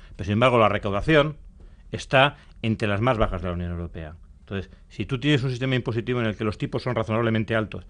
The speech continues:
pero tu recaudación está, ah, muy baja, esto lo que te está diciendo es que hay un margen muy amplio, ah, para,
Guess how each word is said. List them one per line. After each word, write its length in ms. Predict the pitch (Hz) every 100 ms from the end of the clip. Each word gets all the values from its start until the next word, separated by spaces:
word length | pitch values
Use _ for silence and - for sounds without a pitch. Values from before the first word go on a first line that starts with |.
| - -
pero 100 | 98
tu 120 | 101
recaudación 320 | 98 98 123
está, 260 | - 123 104 - - -
ah, 420 | 98 95 95 92 90 - - -
muy 160 | 123
baja, 340 | 117 117 127 - -
esto 160 | - 120
lo 80 |
que 80 | 113
te 60 | 104
está 120 | 120
diciendo 200 | 107 113
es 60 | -
que 100 | 110
hay 60 |
un 60 | 107
margen 340 | 113 - 90
muy 280 | 107 135 151
amplio, 480 | 131 123 123 139 - - - - -
ah, 280 | - 92 90
para, 460 | - 113 117 123